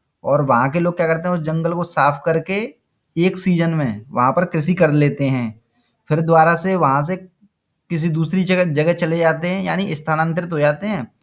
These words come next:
जब तक वहाँ पर फिर से जंगल उगाते हैं। और इस प्रकार से ये कृषि को एक तरह से क्षेत्र by क्षेत्र परिवर्तित करते रहते हैं, तो इस कृषि को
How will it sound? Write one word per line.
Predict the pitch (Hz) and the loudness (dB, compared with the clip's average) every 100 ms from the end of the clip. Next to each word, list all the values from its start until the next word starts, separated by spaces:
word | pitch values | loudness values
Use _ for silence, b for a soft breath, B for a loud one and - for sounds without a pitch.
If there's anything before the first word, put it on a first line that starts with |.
| _ - | _ -6
जब | 139 143 | -4 0
तक | 175 | 0
वहाँ | 156 131 | 4 2
पर | 131 185 | 4 0
फिर | 185 143 | 0 -4
से | 175 | -2
जंगल | 151 151 156 | -2 0 0
उगाते | 147 139 131 147 | 2 4 2 -2
हैं। | 185 143 - _ _ _ _ _ 120 | -8 -10 -14 _ _ _ _ _ 0
और | 135 143 143 _ _ _ _ _ | 4 4 0 _ _ _ _ _
इस | 160 - | -14 -6
प्रकार | 165 165 165 | 0 2 2
से | 180 | 0
ये | 190 | -4
कृषि | 180 156 180 | -4 -4 -4
को | 175 190 | -2 -4
एक | 190 | -4
तरह | 170 165 | -4 -4
से | 233 381 _ _ | -6 -8 _ _
क्षेत्र | - 143 147 160 | -4 -2 0 0
by | 170 | 0
क्षेत्र | - 170 175 247 | -2 -6 -6 -8
परिवर्तित | - 160 160 165 185 180 | -4 0 0 0 -4 -6
करते | 151 151 | -4 0
रहते | 143 110 131 | 0 0 -4
हैं, | 131 | -4
तो | 151 | -6
इस | 147 151 | -6 -6
कृषि | 139 139 160 | -6 -4 -4
को | 170 240 - | -2 -4 -6